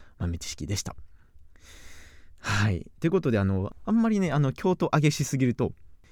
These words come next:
「いやー、ねじ巻き班下品どすな」ってこう、いびられるので、そろそろやめたいなと思うんですけど。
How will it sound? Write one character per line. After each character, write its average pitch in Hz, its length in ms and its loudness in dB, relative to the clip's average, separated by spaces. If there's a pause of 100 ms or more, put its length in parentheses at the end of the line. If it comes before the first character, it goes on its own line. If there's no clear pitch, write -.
(140)
「い - 20 -12
や 120 200 0
ー、 120 40 2
ね 131 100 4
じ 147 80 4
巻 147 200 4
き - 20 -2
班 95 260 0
下 135 100 2
品 160 160 4
ど 110 100 0
す 110 100 -2
な」 123 220 0
っ - 20 -6
て - 260 -8
こ 82 200 -6
う、 87 80 -2
い 117 60 0
び 117 80 4
ら 110 120 6
れ 101 100 4
る 95 100 0
の 80 100 -4
で、 - 160 -10 (640)
そ 127 60 2
ろ 107 80 0
そ 156 120 2
ろ - 100 2
や 101 120 0
め 92 100 0
た - 80 -10
い 80 60 -6
な 85 100 -6
と - 100 -10
思 - 120 -10
う - 20 -8
ん - 20 -8
で - 60 -10
す - 80 -18
け - 80 -12
ど。 - 100 -16